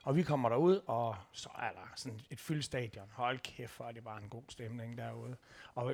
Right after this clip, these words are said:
vi har ikke tabt på hjemmebane endnu. Og vi føler jo næsten ikke, vi tabte i Brøndby, fordi, øh, vores løgnagtige fjernsyn viser alle sammen, at der var straffe. Og der er jo scoringsgaranti.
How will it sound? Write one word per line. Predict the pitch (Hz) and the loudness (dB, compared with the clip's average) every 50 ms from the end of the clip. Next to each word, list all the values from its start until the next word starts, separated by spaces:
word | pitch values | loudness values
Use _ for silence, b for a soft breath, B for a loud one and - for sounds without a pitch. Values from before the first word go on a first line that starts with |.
| 135 | -2
vi | 147 139 151 | 0 4 6
har | 147 139 | 6 6
ikke | 151 147 | 6 4
tabt | - - 151 151 151 - | 2 6 6 6 6 6
på | - 143 | 2 6
hjemmebane | 135 139 139 147 147 139 139 139 139 139 139 | 8 8 8 8 10 10 10 10 10 8 6
endnu. | 131 135 139 147 143 b b b b b b b b b | 6 6 6 4 4 b b b b b b b b b
Og | 123 123 123 117 107 110 127 | 4 6 6 4 2 0 0
vi | 135 131 | 0 0
føler | 110 - - 165 170 156 139 131 | 2 6 8 8 10 10 8 6
jo | 127 123 | 6 6
næsten | 131 147 147 - - 135 | 6 6 6 4 4 2
ikke, | 135 139 139 | 2 2 2
vi | 139 127 | 0 0
tabte | - 143 139 143 - - | 4 4 4 4 4 0
i | 139 | 0
Brøndby, | 123 135 143 151 160 156 147 143 117 | 4 6 6 6 6 4 2 0 0
fordi, | 120 143 135 143 139 127 | 0 2 4 6 6 6
øh, | 113 113 117 117 117 117 120 113 - _ _ _ - | 6 4 2 0 0 -2 -4 -6 -8 _ _ _ -2
vores | 143 147 156 160 170 160 - | 6 8 10 10 10 8 6
løgnagtige | 170 151 147 139 139 139 143 143 - - 147 | 6 6 6 8 8 8 8 6 6 2 2
fjernsyn | 127 - 151 147 156 156 147 160 147 139 | 6 8 8 8 8 6 2 2 2 4
viser | 143 156 143 - 139 | 4 4 4 2 2
alle | 135 - 175 202 202 | 8 12 12 12 12
sammen, | 147 160 156 135 131 123 | 12 10 6 6 4 2
at | 120 - | 2 4
der | 127 | 6
var | 131 139 147 | 8 8 8
straffe. | - - 147 143 147 143 - 117 95 - b b b b b b b b b | 8 8 8 8 8 8 4 -2 -6 -8 b b b b b b b b b
Og | - 135 | 4 6
der | 131 | 6
er | 123 | 6
jo | 123 120 | 4 2
scoringsgaranti. | - - 160 170 175 170 - 151 127 131 120 - 170 165 160 | 0 2 4 6 6 6 4 2 2 0 0 0 0 0 0